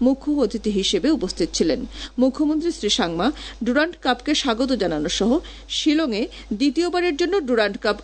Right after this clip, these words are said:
ফুটবল প্রতিযোগিতা আয়োজনের জন্য নির্বাচিত করায় সশস্ত্র বাহিনীকে ধন্যবাদ জানান। উল্লেখ্য,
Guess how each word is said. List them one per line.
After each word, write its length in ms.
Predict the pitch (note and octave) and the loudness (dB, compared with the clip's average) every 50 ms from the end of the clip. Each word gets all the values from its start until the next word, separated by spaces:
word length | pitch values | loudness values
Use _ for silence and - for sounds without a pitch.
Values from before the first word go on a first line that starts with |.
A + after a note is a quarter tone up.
| - - | -12 -6
ফুটবল 340 | - C#4+ C#4 A#3+ A#3 D4+ D#4+ | -2 0 0 2 2 2 2
প্রতিযোগিতা 600 | - - D4 C#4 - D4 C4 D#4+ C4+ D#4 - F4 | 2 2 0 0 2 2 2 2 2 2 2 2
আয়োজনের 420 | C#4+ A3 F3+ F3 F#3+ G3 E3+ F3 - | 2 2 2 2 0 0 -2 -2 0
জন্য 200 | - G3+ F3+ G3 C#4 | 0 0 2 2 2
নির্বাচিত 540 | F4+ D#4 B3 G#3 F3+ F#3+ F#3+ F#3+ - - - | 4 4 2 2 2 0 -2 -2 -4 -2 -2
করায় 340 | E3+ - - D#3 D#3+ F#3 - - - - | 0 2 2 2 2 2 0 -4 -6 -6
সশস্ত্র 500 | - - D4 C4+ - E4+ D#4+ D#4+ - - A#3+ | -2 2 2 2 2 0 -2 -2 0 0 2
বাহিনীকে 400 | - G#3 G3+ G3 F3 E3+ - C4 D4 | 2 2 0 0 -2 -2 -2 -2 0
ধন্যবাদ 440 | C4 B3 G3+ E3+ F3 - D3+ C#3+ - | 2 0 0 0 -2 -4 -4 -4 -2
জানান। 280 | - F3+ D3 C#3 B2+ A#3 - - - - - - - | 0 0 0 0 -2 -2 -6 -10 -16 -18 -18 -4 0
উল্লেখ্য, 400 | - G3 F3+ F#3 G3+ G3+ - - | 2 2 2 2 0 0 0 0